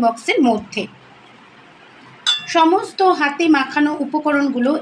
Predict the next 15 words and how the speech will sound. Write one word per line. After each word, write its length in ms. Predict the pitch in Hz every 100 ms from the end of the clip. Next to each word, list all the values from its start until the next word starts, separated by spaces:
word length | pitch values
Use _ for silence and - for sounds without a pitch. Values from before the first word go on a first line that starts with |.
| 269
এইভাবে 380 | 294 277 247 233
কিন্তু 280 | 240 220 277 415 - - - - - - -
টিফিন 260 | 285 294 285
বক্সের 300 | 247 240 254 240
মধ্যে 220 | 220 349 415
দিয়ে 160 | 262 208
দিচ্ছি। 300 | 196 - - - - - - - - - - - - - - - -
শেষে 280 | 330 320 359 320
দিয়ে 140 | 311 285
দেব 120 | 285 262
দেখুন 240 | 247 285 302 -
পরিমাণ 340 | 262 277 277 285
মতন 240 | 226 220 269 277
সর্ষের 340 | 247 240 277 -
তেল। 160 | 233